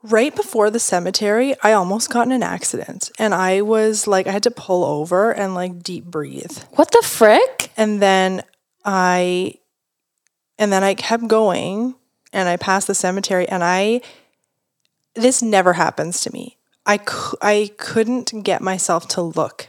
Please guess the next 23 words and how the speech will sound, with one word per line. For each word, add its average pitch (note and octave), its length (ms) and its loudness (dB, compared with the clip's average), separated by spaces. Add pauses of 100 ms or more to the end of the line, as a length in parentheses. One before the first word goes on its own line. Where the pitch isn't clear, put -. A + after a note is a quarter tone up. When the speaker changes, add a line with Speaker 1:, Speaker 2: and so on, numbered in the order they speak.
Speaker 1:
at F#3+ 140 -6
the F3 60 -4
cemetery. E3+ 500 -6
And G#3+ 120 -2
normally B3+ 360 2
I F3 100 0
love E3+ 260 -2
looking F3+ 280 -6
because F#3 240 -8
it's, F3 100 -4
like, E3+ 140 -8
nighttime. E3+ 320 -6
I D#3+ 100 -6
wanna F3 160 -6
see F#3+ 200 -8
something. - 500 -6 (480)
And G3 80 2
I F3 60 4
was F3+ 100 0
like, F3 200 -4
"I F3 80 -2
can't - 280 -10
look. - 300 -12